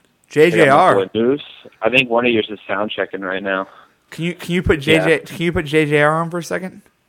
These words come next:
Speaker 2: Uh, he's on the phone. Give me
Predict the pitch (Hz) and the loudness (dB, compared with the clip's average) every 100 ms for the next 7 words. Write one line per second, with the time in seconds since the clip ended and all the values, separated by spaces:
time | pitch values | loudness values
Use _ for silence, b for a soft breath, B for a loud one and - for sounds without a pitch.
0 | _ - _ _ _ _ _ 107 101 101 | _ -20 _ _ _ _ _ 4 8 8
1 | 98 95 95 95 92 90 95 104 113 95 | 6 4 2 2 2 2 0 0 0 0
2 | - 101 101 92 - _ b b b b | 2 2 2 -2 -10 _ b b b b
3 | _ _ 107 101 98 95 92 92 | _ _ -2 0 2 2 0 -2